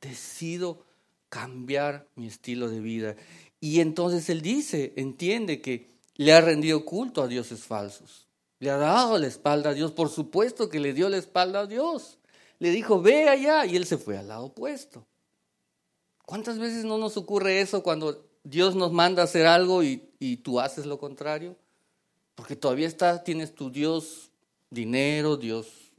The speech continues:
orgullo, Dios carácter, Dios lo que sea. Pero Dios te está diciendo, "Perdona", y yo no voy a perdonar. "Haz", no, yo no voy a hacer. Es lo mismo de Jonás. Y entonces, ¡guau!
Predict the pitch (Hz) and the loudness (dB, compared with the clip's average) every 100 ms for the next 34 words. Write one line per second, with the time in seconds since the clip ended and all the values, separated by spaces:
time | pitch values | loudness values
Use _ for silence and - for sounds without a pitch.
0 | _ _ _ _ _ _ _ 120 113 147 | _ _ _ _ _ _ _ -12 -8 -4
1 | 185 180 160 120 110 - 123 151 160 170 | -2 -2 -4 -4 -8 -8 -6 -6 -6 -8
2 | 135 127 135 160 156 185 - 220 247 170 | -8 -8 -8 -6 -6 -6 -2 0 0 -4
3 | - _ _ _ - 135 165 180 180 170 | -12 _ _ _ -8 4 4 4 0 6
4 | 185 175 190 185 202 202 240 240 170 127 | 4 6 0 0 0 4 6 6 2 -4
5 | 139 170 180 196 190 190 190 190 185 - | -12 -8 -2 -2 0 0 0 0 -2 -4
6 | - _ _ - 233 247 - - 110 110 | -20 _ _ 2 4 4 0 -10 -8 -6
7 | 139 160 175 185 180 208 - _ _ 170 | -4 -2 0 -2 -2 -12 -14 _ _ -8
8 | 185 220 262 269 262 233 254 269 302 240 | -6 -6 -6 -6 -6 -6 -10 -8 -10 -12
9 | - 120 127 135 143 127 120 147 180 | -14 -6 -4 -2 -4 -6 -6 -4 -2